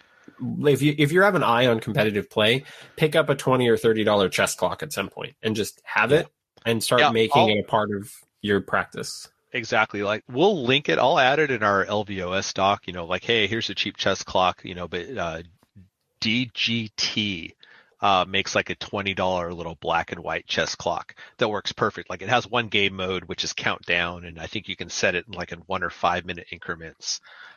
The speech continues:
Speaker 2: Um, so you don't need all the fancy different game modes that chess clocks have.
Speaker 1: Yeah.
Speaker 2: Uh, and, and it might be something that's worth, um, having, you know, each person, you know, like, we wouldn't require it, but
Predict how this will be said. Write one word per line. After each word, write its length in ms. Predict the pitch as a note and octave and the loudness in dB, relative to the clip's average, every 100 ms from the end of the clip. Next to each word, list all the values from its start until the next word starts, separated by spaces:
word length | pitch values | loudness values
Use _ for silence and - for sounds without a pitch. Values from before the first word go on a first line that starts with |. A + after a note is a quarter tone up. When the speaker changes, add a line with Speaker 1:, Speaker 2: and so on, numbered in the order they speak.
| _ A2 | _ -2
Speaker 2:
Um, 520 | F#2 D#2 E2 D#2+ C3 | 0 0 -4 -10 -8
so 160 | - A#2+ | -2 2
you 60 | |
don't 160 | C3 C3 | 2 2
need 120 | B2+ | 2
all 140 | A#2+ | 2
the 80 | G2+ | 0
fancy 480 | - A2+ G#2+ - G2+ | -2 0 0 0 -4
different 400 | G2 G#2+ G#2 G2 | -2 -2 -4 -4
game 260 | G2 F#2+ F2+ | -4 -4 -6
modes 320 | F#2+ F#2 - | -8 -8 -12
that 120 | - | -6
chess 340 | - F2+ - | 0 0 0
clocks 420 | - - E2+ - - | -4 -2 -2 -2 -2
have. 400 | F#2 E2+ E2 - | 0 0 -6 -6
Speaker 1:
Yeah. 240 | G#2+ F2+ - _ - | -2 -2 -4 _ -4
Speaker 2:
Uh, 380 | G2+ F2 E2+ E2+ | 2 2 2 0
and, 260 | F3+ G3 D3+ _ - - | 0 0 -2 _ -8 0
and 140 | C3+ | 2
it 80 | B2 | 2
might 220 | C3+ C#3 | 2 0
be 120 | B2 | -2
something 380 | A#2 C3 A#2+ A#2 | -2 -2 0 -2
that's 200 | G#2 - | -2 -4
worth, 540 | F#2+ G#2+ A2+ - - - _ _ _ - | -4 0 0 0 -12 -20 _ _ _ -8
um, 400 | F#2 F2 E2+ D#2+ _ - | -2 -2 -2 -8 _ -20
having, 800 | - - A2 A#2 G2+ F#2+ F#2 F#2 _ - _ - | -10 0 2 2 0 -10 -12 -16 _ -20 _ -16
you 80 | G2+ | -10
know, 100 | G2 | -6
each 260 | A2 G#2 - | -4 -4 -4
person, 600 | - A2 G#2 F#2 F2 E2+ | -2 -2 0 -2 -4 -4
you 100 | G#2 | -6
know, 140 | F#2 | -4
like, 100 | F#2 - | -4 -4
we 80 | A2 | -6
wouldn't 180 | C#3+ F#2+ | -6 -6
require 480 | - F2+ F#2 G2+ | -6 0 2 4
it, 140 | A2+ - - _ _ _ - | 2 -2 -10 _ _ _ -2
but 300 | G2+ F#2 | 2 2